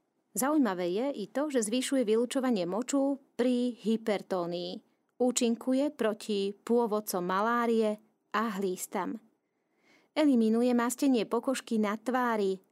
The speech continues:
na hlave, ale pomáha i odstraňovať lupiny. Upokojuje nervový systém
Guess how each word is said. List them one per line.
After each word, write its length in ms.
na 200
hlave, 520
ale 320
pomáha 480
i 160
odstraňovať 640
lupiny. 400
Upokojuje 640
nervový 480
systém 800